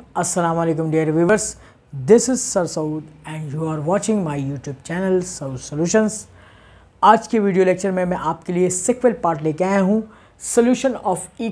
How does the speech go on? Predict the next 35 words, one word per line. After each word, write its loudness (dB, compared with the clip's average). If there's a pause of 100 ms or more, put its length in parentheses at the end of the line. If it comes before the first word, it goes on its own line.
cat 0
past 0 (120)
paper -2
series -2
कर -2
रहे 6
हैं, -2 (400)
एनईडी 2
का 4 (300)
टू -6
थाउजेंड 0
फिफ्टीन 0
का 2 (500)
पेपर -4
सॉल्व -6
कर 4
रहे 6
हैं -2 (240)
और -14 (120)
आज 6
के -4
एमसीक्यूज़ -4
हैं -4 (400)
एमसीक्यूज़ -4
नंबर 2
सिक्स। -4 (480)
कह 4
रहा 8
है, -2
when 4
the 2 (180)
axis -2 (280)
of 2 (160)
an -4 (160)
ellipse -2